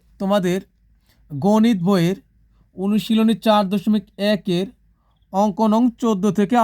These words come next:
আঠারো পর্যন্ত প্রথম রাশিকে দ্বিতীয় রাশি দ্বারা গুণ করো। আজকে আমরা এই অঙ্কগুলো সমাধান করব। তো আজকে আমাদের পর্ব কিন্তু তিন নং।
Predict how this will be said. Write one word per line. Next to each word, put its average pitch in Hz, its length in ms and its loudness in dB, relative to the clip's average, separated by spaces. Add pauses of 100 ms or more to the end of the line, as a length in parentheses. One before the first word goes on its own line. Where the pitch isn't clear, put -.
আঠারো 202 280 2
পর্যন্ত 196 440 -4 (1800)
প্রথম 208 380 4
রাশিকে 214 460 0
দ্বিতীয় 208 360 -2
রাশি 202 220 0
দ্বারা 214 220 -2
গুণ 202 300 2
করো। 175 240 -2 (200)
আজকে 185 280 -4
আমরা 185 220 -2
এই 202 140 0
অঙ্কগুলো 190 460 0
সমাধান 190 420 0
করব। 170 220 -2 (680)
তো 185 100 -2
আজকে 196 320 2
আমাদের 233 280 0
পর্ব 233 380 0
কিন্তু 208 220 -4 (160)
তিন 254 200 0
নং। 147 180 0